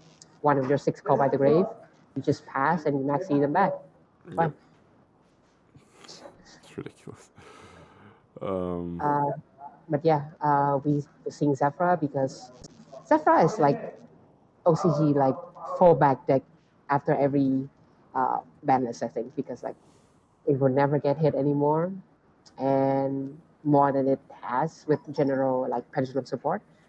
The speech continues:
Speaker 1: And it's just a very consistent deck, which brings out, um, two counter traps negate and possibly a Savage Dragon.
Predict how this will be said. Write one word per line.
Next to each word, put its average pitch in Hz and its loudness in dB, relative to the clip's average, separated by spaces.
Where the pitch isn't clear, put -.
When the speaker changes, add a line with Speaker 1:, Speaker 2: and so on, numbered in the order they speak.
Speaker 1:
And 120 -2
it's 127 -2
just 135 -2
a - -8
very 135 2
consistent 147 -4
deck, 147 0
which 143 -4
brings 143 -2
out, 139 0
um, 139 -4
two 170 -2
counter 165 -2
traps - -8
negate 165 0
and 147 -4
possibly 151 -4
a 147 -2
Savage 175 -6
Dragon. 180 -10